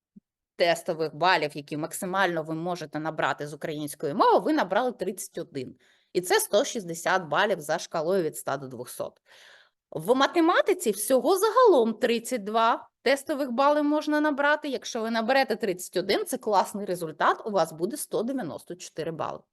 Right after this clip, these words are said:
В історії України максимальна кількість тестових балів — п'ятдесят чотири. Відповідно, якщо ви наберете тридцять один, це вже сто п'ятдесят один бал за шкалою від ста до двохсот.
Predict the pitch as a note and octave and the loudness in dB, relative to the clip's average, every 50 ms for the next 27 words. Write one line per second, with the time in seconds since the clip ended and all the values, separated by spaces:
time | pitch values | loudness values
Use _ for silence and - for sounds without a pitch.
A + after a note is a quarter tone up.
0 | _ _ - - - - - - _ F#3 G3+ G#3 G#3+ - C4 F4 A4 A#4 - - | _ _ -20 -20 -20 -20 -20 -16 _ 0 0 0 2 0 2 4 4 4 4 4
1 | D#4+ D4+ C4 A3+ G#3 F3+ E3 E3+ E3+ E3+ - - F#3+ F3 F3+ F#3 C#4 F#4 F#4 F4+ | 0 0 0 0 -2 -2 -2 -2 -4 -4 -4 -4 -2 0 2 2 2 2 0 0
2 | - D4 B3+ B3 A#3 A3+ - - F#3 D3+ - - - E3+ D#3+ D3+ D#3 F3+ B3 D#4 | -2 -4 -4 -4 -6 -6 -2 0 0 0 0 -2 -6 -6 -6 -4 0 2 2 2
3 | E4 - - - G3 F3+ F3 F3 - - C#4 C#4 - - - B3 - - A#3 G#3+ | 2 -2 -2 -2 -2 -2 -2 -4 -2 -2 -2 -2 -4 -8 -10 -10 -8 -6 -4 -4
4 | E3+ D3 C#3+ - - - - - _ _ E3+ A#3 - - - F3+ F3 G3 D#4 F#4 | -4 -4 -6 -8 -10 -18 -20 -20 _ _ -8 -8 -6 -2 -2 -2 0 0 -2 0
5 | F#4+ F#4+ D#4+ A#3 - - B3+ A3 G#3 G3+ G3 G3 G3+ G#3 G#3 F#3+ G3 E3+ - - | 0 0 0 0 0 -2 -2 -2 0 0 0 2 4 4 2 2 0 -4 -8 -8
6 | D#3 D3 - - - F3+ F#3+ F4+ A#4+ B4+ - - E4+ F#4 F4+ A#3 A#3 - - - | -8 -8 -10 -8 -8 -6 -4 -4 -6 -6 -4 -2 -2 0 0 -2 -6 -8 -10 -2
7 | - C4+ C#4+ F4+ F4+ F4+ A3+ G#3 D3+ D3+ D3+ - - F#3 G#3+ A#3+ - - - E3 | 0 4 4 4 2 2 -4 -4 -4 -4 -8 -4 -2 -2 -2 -2 -2 -6 -10 -12
8 | D3 D3+ D#3+ D#3 B2+ C3 B2+ - G#3 D#4 F4+ F#4+ E4+ F#4 - E3+ - F#3+ G#3+ G#3+ | -8 -6 -6 -6 -6 -6 -2 0 2 4 2 2 0 -2 -8 -2 0 0 0 0
9 | - - - E3+ C3+ C3+ D3 A3+ E4 D#4+ A#3 F3 - - - - D3 D#3+ F#3 F#3+ | -2 -8 -8 -8 -6 -4 -2 0 0 0 -2 -4 -6 -10 -10 -6 -4 -4 -4 -6
10 | E3+ D#3 D3 C3 - - - B2 A#2 - | -8 -10 -12 -12 -12 -10 -10 -10 -10 -10